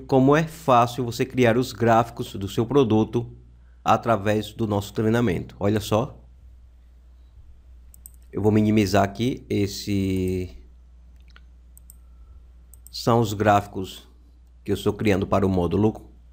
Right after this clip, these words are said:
quatro. E eu vou te mostrar como é simples. Aqui eu já criei alguns gráficos e gráficos como esse que você pode ver aqui. E eu vou mostrar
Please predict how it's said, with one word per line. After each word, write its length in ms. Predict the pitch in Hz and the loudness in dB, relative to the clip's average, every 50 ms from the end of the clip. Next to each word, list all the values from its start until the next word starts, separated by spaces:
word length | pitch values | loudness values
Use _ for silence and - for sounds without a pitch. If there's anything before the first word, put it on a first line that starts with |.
| - | -8
quatro. 460 | - - 131 123 127 131 - 151 165 160 - - _ _ _ _ _ _ _ _ _ _ _ _ - | 0 2 2 2 2 0 -4 -10 -12 -12 -16 -20 _ _ _ _ _ _ _ _ _ _ _ _ -6
E 80 | - 139 | -2 0
eu 80 | 139 | 2
vou 80 | 135 143 | 2 0
te 80 | 135 139 | 0 2
mostrar 400 | 147 147 143 - - 139 135 135 | 0 0 0 0 -2 -2 -2 -2
como 240 | 135 - 143 147 | -2 -4 -4 -2
é 80 | 160 180 | -2 -4
simples. 560 | 170 - - - 135 139 135 - 98 92 90 | -4 -6 -6 -2 0 0 0 0 -2 -2 -2
Aqui 180 | 104 101 101 120 | -2 -2 0 0
eu 100 | 117 113 | 0 2
já 140 | 101 113 107 | 2 0 0
criei 380 | - - 113 110 104 101 101 | -2 -4 -4 -2 0 2 0
alguns 340 | 101 95 95 104 117 113 113 | 0 0 0 -2 -4 -4 -2
gráficos 500 | 117 117 117 120 131 127 - 156 160 - - - - - - - - - - - - | 0 2 2 2 2 0 -4 -12 -12 -12 -18 -20 -20 -20 -20 -20 -20 -20 -20 -12 -4
e 380 | - 143 143 143 143 156 165 165 - - - - - - - - - - - - - - - - - - - - - - - | 0 2 4 6 4 4 2 -2 -8 -16 -20 -20 -20 -20 -20 -20 -20 -20 -20 -20 -20 -20 -20 -20 -20 -20 -20 -20 -20 -16 -6
gráficos 440 | - 104 107 113 110 - - - 104 | -2 0 2 2 2 0 -6 -18 -12
como 280 | - - 107 104 101 101 | -6 -4 -2 0 2 0
esse 180 | 113 135 - | 0 0 -4
que 60 | - - | -8 -12
você 180 | 104 104 - | -12 -12 -10
pode 240 | - - 95 92 90 | -8 -6 -6 -4 -2
ver 140 | 82 92 98 | 0 0 0
aqui. 360 | 104 101 - 120 131 160 160 - - - - - - - - - - - | 0 0 -2 -4 -4 -4 -6 -8 -12 -20 -20 -20 -20 -20 -20 -16 -8 -4
E 40 | - | -2
eu 60 | 143 | 0
vou 80 | 143 | 2
mostrar 640 | 151 160 165 160 - - 139 135 139 147 - - - | 2 2 2 0 0 2 2 2 2 0 -4 -16 -20